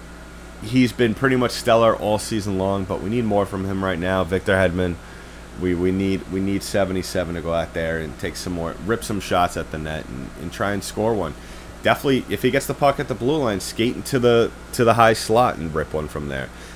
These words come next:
I know the Islanders haven't been letting a lot of opportunities come from that area, more so in the slot, in the, in the low slot. Um,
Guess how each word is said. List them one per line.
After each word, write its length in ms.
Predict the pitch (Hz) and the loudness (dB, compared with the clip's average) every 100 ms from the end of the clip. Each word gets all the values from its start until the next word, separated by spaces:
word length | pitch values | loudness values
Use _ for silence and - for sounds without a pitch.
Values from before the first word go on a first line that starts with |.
| - | -2
I 100 | 95 | 4
know 160 | 104 107 | 6 8
the 100 | 101 | 8
Islanders 440 | 104 101 104 98 | 6 4 2 2
haven't 360 | 92 92 95 95 | 2 2 0 0
been 300 | 95 90 - - - - - - 85 | 0 0 -4 -12 -16 -18 -16 -8 2
letting 300 | 101 98 92 | 2 4 2
a 60 | |
lot 220 | 90 87 92 | 2 4 4
of 100 | 85 | 4
opportunities 560 | 87 - 104 92 87 | 2 0 -2 -2 -2
come 220 | - 90 | -2 -2
from 160 | 87 104 | 0 0
that 180 | 107 69 | 0 2
area, 400 | 110 113 120 120 | 2 4 4 2
more 300 | 90 87 92 | 2 0 0
so 340 | - 98 92 | 0 2 2
in 260 | - 92 101 | 0 -2 -2
the 60 | |
slot, 440 | 107 - 117 113 - | -2 2 2 2 0
in 160 | 95 98 | -2 -2
the, 240 | 92 - | -2 -2
in 80 | 87 | -4
the 60 | 85 | -2
low 240 | 85 98 | 0 0
slot. 420 | - 123 123 131 - - - - - - | 2 4 6 4 -2 -16 -16 -16 -16 -4
Um, 400 | 80 78 76 64 | 0 2 0 -4